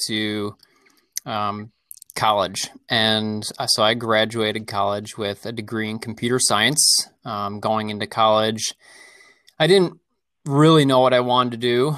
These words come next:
Uh, I was good in math and science. I, like, I was just good in those areas. That was my strong points. And so in high school, it was kind of like,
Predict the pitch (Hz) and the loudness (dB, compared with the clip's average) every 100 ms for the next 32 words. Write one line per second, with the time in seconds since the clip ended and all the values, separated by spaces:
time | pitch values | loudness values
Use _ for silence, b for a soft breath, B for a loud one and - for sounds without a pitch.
0 | B B - 123 120 120 117 117 117 113 | B B -10 -6 -4 -2 -2 -2 -2 -4
1 | - 131 127 127 123 120 113 107 117 127 | -4 -4 -2 -4 -4 -6 -6 -6 -6 -6
2 | 117 - 104 107 156 - 117 104 104 104 | -4 -4 -4 -8 -6 -6 -4 -6 -6 -10
3 | 117 127 120 104 - - 127 107 104 113 | -14 -14 -10 -10 -12 -12 -8 -6 -6 -4
4 | - - 147 - - 127 127 123 113 117 | -4 -6 -20 -16 -2 0 2 0 2 2
5 | 117 113 113 113 - - - - 113 110 | 2 2 0 0 -2 -4 -8 -6 -4 -2
6 | 107 - 107 104 120 110 104 120 110 110 | -4 -4 -2 -2 0 -2 -2 -4 -4 -2
7 | - - 120 107 104 101 98 - 104 104 | -2 -4 -6 -4 -4 -6 -2 0 0 0
8 | 101 180 - 113 113 113 - 107 104 104 | 0 0 0 2 2 2 0 -4 0 0
9 | 101 | 0